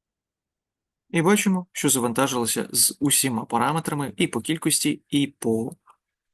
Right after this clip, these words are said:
напрямку текстури, по розмірам, і, відповідно, по крайкуванню наші деталі. У наступному відео розглянемо, яким чином, а, оброблювати деталі по торцям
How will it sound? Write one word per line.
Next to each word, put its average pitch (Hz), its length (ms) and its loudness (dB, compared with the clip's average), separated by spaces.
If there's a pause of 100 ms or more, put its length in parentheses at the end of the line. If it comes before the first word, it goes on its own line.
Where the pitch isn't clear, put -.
(180)
напрямку 123 540 -2
текстури, - 440 0
по - 160 -4
розмірам, 139 540 2 (1000)
і, 147 100 2
відповідно, 127 380 4
по 120 120 -2
крайкуванню 123 760 -6
наші - 400 -4
деталі. - 420 -4 (2000)
У 139 120 0
наступному 214 680 2
відео 175 440 0 (220)
розглянемо, 123 680 -2
яким 120 440 -2
чином, 131 460 -4 (840)
а, - 500 -10 (380)
оброблювати 117 760 -4
деталі - 440 -8
по - 220 0
торцям 202 520 2